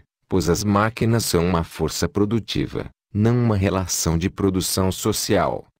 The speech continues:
não uma categoria econômica." Aqui nos deparamos com um dogmatismo teimoso que não recua diante de absurdo algum.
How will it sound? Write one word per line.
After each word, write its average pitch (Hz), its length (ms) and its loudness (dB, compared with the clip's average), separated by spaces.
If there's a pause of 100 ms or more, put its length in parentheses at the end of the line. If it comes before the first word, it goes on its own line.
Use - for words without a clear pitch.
(120)
não 110 220 2
uma 113 280 2
categoria 82 640 0
econômica." 71 720 -4 (140)
Aqui - 320 -4
nos 85 200 0
deparamos 82 640 0
com 104 200 0
um 104 80 0
dogmatismo 85 920 -2
teimoso 90 520 0
que 101 120 0
não 101 160 2
recua 95 460 0
diante 107 480 0
de 85 180 0
absurdo 87 540 0
algum. - 360 -2